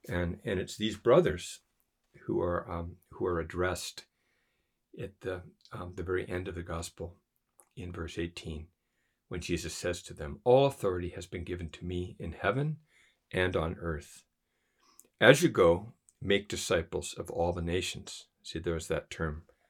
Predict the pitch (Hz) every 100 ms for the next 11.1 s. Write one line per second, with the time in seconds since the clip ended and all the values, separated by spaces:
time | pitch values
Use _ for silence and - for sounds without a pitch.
0 | _ _ _ _ - - 170 - 73 76
1 | - 85 - 78 78 80 - - - -
2 | _ _ - _ _ _ - - 87 82
3 | 82 - - - 73 - _ _ - -
4 | 87 - 80 80 78 78 - - - 73
5 | - 85 131 _ _ - _ _ _ _
6 | _ _ - - 92 80 _ - _ -
7 | 113 127 127 107 - 85 - 85 82 82
8 | _ _ _ - 87 82 - 85 85 82
9 | 78 85 80 80 - 87 92 85 82 82
10 | - 82 82 80 71 - - 73 82 80
11 | 76